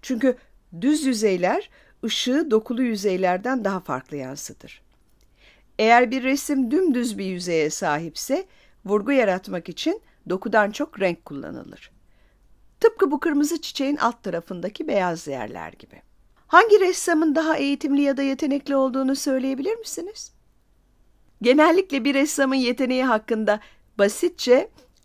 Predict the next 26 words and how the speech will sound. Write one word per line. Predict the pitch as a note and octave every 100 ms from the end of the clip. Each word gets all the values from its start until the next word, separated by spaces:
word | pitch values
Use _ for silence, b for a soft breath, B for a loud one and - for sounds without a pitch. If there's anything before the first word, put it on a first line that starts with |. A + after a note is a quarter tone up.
| -
resmin | G3+ A#3 B3 C4
yüzeyinin | A#3 G#3+ G#3 A#3 A#3
görünüşüne | G#3 G3+ G#3 - A#3+ F#3+
bakarak | - F3+ B3 -
aceleci | F#3+ G3 F#3 F#3+ G#3
varsayımlar | G3 F3+ - F3 E3 D#3+ D#3
yaparız. | D#3 D3+ D3 C3+ - - _ _ _ _ _ _ _ _ _ _ _
Her | - A3+ A#3+
iki | C#3 -
ressam | D3+ D3 - E3 C3 A#2+
da | G#3 b b b -
doğadaki | E3+ D#3+ D#3 G3
güzellikleri | F3+ E3 D3+ D#3 - D#3+ D#3
betimlemek | E3+ F3 E3 D3+ D3+
için | - B3
çaba | - A3 F#3
gösteriyor. | C#3+ D3+ - C3+ - - _ _ _ _ B B B
Ama | A3+ A#3+ A3+
biri | C4 G4 - _ -
daha | B3+ C4+
çok | C4+ B3+ G#3+
derinlik | G#3 G#3 G3+ G#3+ C#4 G3
ve | F3
detaylara, | D#3 D#3 E3+ D3 C#3+ C3+ D3+ E4 _ b b b b b
diğeri | B3 G3+ E3 E3+
de | C4+